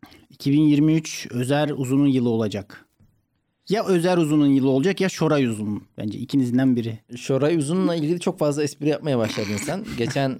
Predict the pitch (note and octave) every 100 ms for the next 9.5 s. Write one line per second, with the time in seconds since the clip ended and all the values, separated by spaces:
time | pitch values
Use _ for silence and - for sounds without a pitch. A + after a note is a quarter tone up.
0 | C#3 A#2 G#2+ G#2+ - C3+ C#3 C#3 - B2+
1 | C3+ C#3+ - - _ _ - _ _ _
2 | _ _ - A3+ C#3+ D3 - C#3+ C3 C3+
3 | G3 B3 - C#3+ B2+ C#3+ - F#3 - -
4 | - - C#3 B2+ A#2+ G#2+ G#2 G2 _ A#2+
5 | B2 A#2+ G2+ - - A#2+ A2+ D#3+ - D#3
6 | C3 B2+ A#2+ - - - A#2+ A2+ B2 C3+
7 | F#3 G#3+ - _ C3 C3 A#2 G#2+ C#3+ F3+
8 | C#3 D3 D#3 E3+ G#3 D#3+ D3+ D#3 D3 D3+
9 | C3 B2 A2+ A2